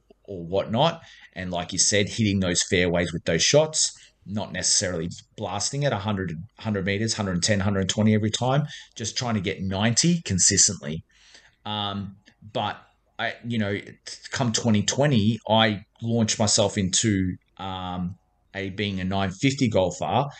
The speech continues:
and the only thing I did, um, and the only thing I still do to this day, was I, I learned how to putt. So,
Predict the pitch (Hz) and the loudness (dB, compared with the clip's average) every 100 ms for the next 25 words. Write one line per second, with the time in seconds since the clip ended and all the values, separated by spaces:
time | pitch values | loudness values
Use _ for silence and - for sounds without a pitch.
0 | - - _ _ - 104 101 95 - 98 | -20 -20 _ _ -8 -6 -6 -8 -8 -4
1 | 107 - 127 131 131 123 110 120 113 101 | -4 0 2 2 2 0 0 2 4 2
2 | 95 101 135 156 _ _ _ - 90 90 | 2 2 2 -2 _ _ _ -12 -8 -8
3 | - 101 98 - 117 113 107 110 98 - | -6 -4 -4 -2 2 4 2 0 0 0
4 | - 127 127 107 107 90 101 95 - 113 | 4 4 4 2 0 0 -2 -2 2 2
5 | 104 90 113 139 - - - - 110 104 | 2 2 -2 -4 -16 -20 -20 -6 -4 -2
6 | 87 - 107 98 98 98 98 85 - 92 | -4 -4 -2 0 2 2 2 0 -2 -2
7 | - - _ - 113 92 90 | -2 -10 _ -8 -6 -6 -8